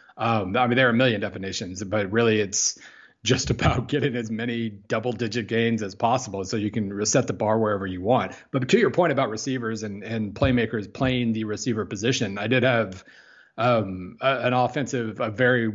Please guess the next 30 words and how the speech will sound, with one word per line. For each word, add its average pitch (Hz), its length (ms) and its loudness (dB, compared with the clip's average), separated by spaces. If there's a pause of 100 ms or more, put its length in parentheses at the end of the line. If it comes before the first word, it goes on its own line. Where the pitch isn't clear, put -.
(480)
well-regarded 120 600 0
offensive 117 400 -2
coach 120 280 -2
tell 131 140 2
me 110 100 -2
last 107 380 -4
year, 143 180 -2
like, 92 200 -10
that's 123 400 -2 (220)
the 123 80 -6
biggest 143 380 -2
thing 135 140 2
they've 120 160 0
noticed 113 260 -2
in 104 100 -6
recruiting 98 580 0
is 101 680 -4 (180)
guys 135 300 2
who 143 120 4
would 123 100 0
have 113 100 -6
been 117 140 -4
running 120 280 -4
backs, 98 300 -8
uh, 107 340 -6
in, 107 300 -4
in 110 240 0
a 107 80 -2
previous 107 540 2
decade. 92 640 -2